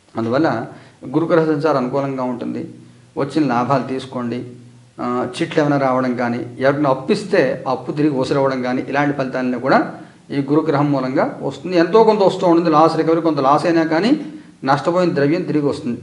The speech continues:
చాలామంది చూడండి, ఎవరికైనా అప్పిస్తే ఐపీ పెట్టి పారిపోతారు. మొత్తం వాళ్ళు దొరికి మీరు ఇచ్చిన అసలు వడ్డీ కాకుండా ప్రిన్సిపల్ అమౌంట్ ఏదో తీస్తారు. కనీసం ఎంతో కొంత వచ్చింది, సంతోషించాలి. ఈ రకంగా లాభాలు కలుగుతాయి. రాదు అనుకున్నది వస్తుంది. ఇకపోతే శని గ్రహ సంచారం తీసుకున్నట్లయితే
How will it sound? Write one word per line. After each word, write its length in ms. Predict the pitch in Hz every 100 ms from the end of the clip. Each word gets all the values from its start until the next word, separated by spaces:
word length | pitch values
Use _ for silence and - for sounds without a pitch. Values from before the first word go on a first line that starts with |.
| 151
చాలామంది 440 | 151 160 156 147
చూడండి, 140 | 139 135
ఎవరికైనా 240 | 139 135
అప్పిస్తే 380 | 127 156 147 147
ఐపీ 180 | 135 143
పెట్టి 240 | 143 143
పారిపోతారు. 500 | 127 127 123 113 - - - - _ -
మొత్తం 220 | 139 170
వాళ్ళు 180 | 175 156
దొరికి 440 | 139 170 180 160 147
మీరు 200 | 160 151
ఇచ్చిన 240 | 156 170
అసలు 440 | 139 170 160 - 139
వడ్డీ 280 | 143 156 175
కాకుండా 640 | 160 147 143 165 254 - - - _ -
ప్రిన్సిపల్ 340 | 214 208 190
అమౌంట్ 260 | 185 175 165
ఏదో 180 | 185
తీస్తారు. 360 | 151 143 156 135
కనీసం 360 | 139 151 180 175
ఎంతో 240 | 160 185
కొంత 180 | 185 165
వచ్చింది, 260 | 170 196
సంతోషించాలి. 800 | 165 151 156 143 131 117 - 139
ఈ 40 | 165
రకంగా 360 | 160 165 185
లాభాలు 360 | 170 123 120 104
కలుగుతాయి. 360 | 104 98 - - - _ _ _ _ _ _ _ - 113
రాదు 460 | 123 135 147 170 135
అనుకున్నది 320 | 131 170 165
వస్తుంది. 360 | - - - - - - _ _ _ _ -
ఇకపోతే 320 | 180 180 175
శని 180 | 170 175
గ్రహ 160 | 175
సంచారం 400 | 160 160 151 143
తీసుకున్నట్లయితే 840 | 135 120 127 120 120 190 120 123